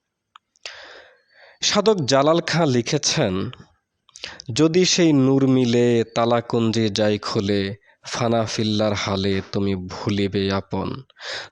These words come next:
জালাল উদ্দিন বলে নিজে নেস্তি হইলে, আপনার সুরতে শেষে দেখবে নিরঞ্জন, ধ্যানে দিদারে মজলে না রে মন।"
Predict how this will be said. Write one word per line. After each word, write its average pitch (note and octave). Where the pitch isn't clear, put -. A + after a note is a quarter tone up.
জালাল C#3
উদ্দিন A#2+
বলে A2
নিজে A2+
নেস্তি G#2+
হইলে, G#2
আপনার G#2+
সুরতে G2+
শেষে F#2+
দেখবে F#2
নিরঞ্জন, F#2+
ধ্যানে G#2
দিদারে G2
মজলে G2
না F#2+
রে G2
মন।" F#2+